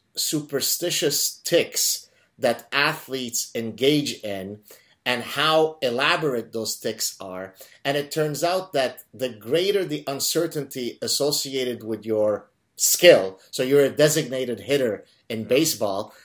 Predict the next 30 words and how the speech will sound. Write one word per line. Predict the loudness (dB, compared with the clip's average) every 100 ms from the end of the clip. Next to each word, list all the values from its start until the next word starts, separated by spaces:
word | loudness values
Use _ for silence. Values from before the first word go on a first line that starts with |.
| -20 -8
then | 6 6 6 0 -8
the, | 4 6 6 2 -18 -4
the, | 0 0 -2
the, | 0 0 0 _
the | -6 -2
amount | -2 0 0 0 0 -4 0
of | 0
sort | 4 4
of | 4 0
tics | -2 0 0
you | -4
have | -6 -6 -4
is | -6
greater. | 0 0 2 0 -4 -12
Somehow | -4 -4 -2 0 0
it | 0
becomes | -4 -4 -2 0
a | -2
way | 0 0
for | -2 -6
you | -6 -8
to | -8 -8
mas-, | -6 -4 -2 -2 -2 -8 -16
oh, | -16
not, | -16 -14
not | -12 -6
master, | -2 -2 -2 -6
master | -6 -6 -4 -6
in | -8
quotes, | 2 2 2 -4